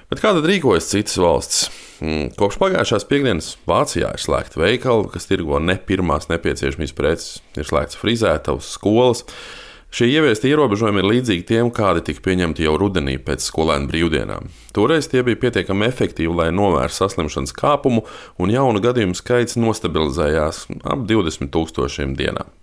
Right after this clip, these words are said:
Tagad, kad skaitļi brīžiem atkal pārsniedz jau trīsdesmit tūkstoši dienā,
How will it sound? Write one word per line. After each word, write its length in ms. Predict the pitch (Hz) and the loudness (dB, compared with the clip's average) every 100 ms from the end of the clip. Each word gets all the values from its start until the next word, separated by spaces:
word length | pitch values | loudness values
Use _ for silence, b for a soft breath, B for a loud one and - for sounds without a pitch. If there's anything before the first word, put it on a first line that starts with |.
| - | -4
Tagad, 400 | 113 147 165 165 - | 0 2 0 -2 -8
kad 160 | 95 - | -6 -4
skaitļi 400 | - 104 90 85 | 0 2 2 0
brīžiem 340 | 87 98 92 80 | 0 0 0 0
atkal 320 | 104 - 85 - | -2 0 0 2
pārsniedz 480 | 87 92 101 78 | 2 2 0 2
jau 80 | 92 | 2
trīsdesmit 640 | 95 123 156 113 90 85 82 | 2 2 2 2 0 -2 0
tūkstoši 460 | 82 - 71 82 | 0 0 -2 0
dienā, 240 | 82 67 | 0 -2